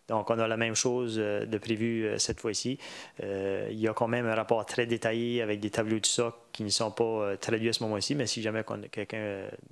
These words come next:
voulait demander pour, euh, on, on l'offrirait, là. Mais pour le moment, c'est le, c'est le sommaire, euh, exécutif, au même titre que l'an dernier, qui établit quand même toutes les,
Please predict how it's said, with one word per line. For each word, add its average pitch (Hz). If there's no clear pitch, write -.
voulait 110
demander 110
pour, 117
euh, 98
on, -
on 101
l'offrirait, 101
là. -
Mais 110
pour 123
le 120
moment, 123
c'est 123
le, 107
c'est -
le 104
sommaire, 123
euh, 104
exécutif, -
au 127
même 120
titre 127
que 107
l'an 110
dernier, 120
qui 107
établit 113
quand 113
même 107
toutes -
les, 107